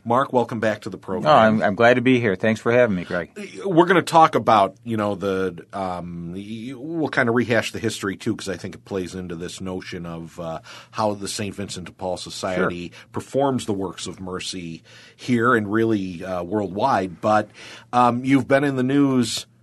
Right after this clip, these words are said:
Speaker 1: recently, earlier this month, um, kind of a bittersweet, uh, uh,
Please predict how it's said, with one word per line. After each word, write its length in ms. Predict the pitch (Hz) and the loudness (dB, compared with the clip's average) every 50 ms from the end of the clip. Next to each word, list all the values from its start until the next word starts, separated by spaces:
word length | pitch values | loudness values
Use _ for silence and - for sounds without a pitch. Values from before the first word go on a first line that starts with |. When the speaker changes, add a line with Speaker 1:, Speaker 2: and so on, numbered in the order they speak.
| _ _ _ _ _ _ | _ _ _ _ _ _
Speaker 1:
recently, 680 | - 113 143 151 147 - 165 156 - 143 147 165 170 160 - | 0 2 2 2 2 0 -2 -2 -2 -2 -2 -2 -2 -2 -2
earlier 540 | 143 139 151 156 151 151 147 147 147 143 139 | 2 4 4 4 4 4 4 4 4 2 2
this 380 | 123 113 135 131 127 - - | 0 -2 -2 -2 -4 -4 -4
month, 500 | 120 117 123 135 160 170 - - - - - 120 | -2 0 2 2 2 0 -4 -12 -18 -14 -6 -2
um, 320 | 117 117 113 113 110 101 | 0 2 2 0 -2 -4
kind 260 | - - 135 127 127 | -4 -4 -4 -2 -2
of 80 | 113 107 | -2 -2
a 40 | 110 | -4
bittersweet, 920 | 95 123 127 120 120 110 - - - 127 127 131 127 123 123 - - 120 | -2 -2 -2 0 0 -2 -2 -6 -4 -4 -2 -2 -2 -2 -4 -6 -2 2
uh, 480 | 113 110 110 107 104 101 98 95 92 - _ - - - - _ _ _ _ _ - | 2 4 4 4 4 4 4 2 0 -2 _ -20 -20 -20 -20 _ _ _ _ _ -8
uh, 440 | 104 98 95 95 95 92 92 95 | -4 -2 0 0 0 0 -2 -4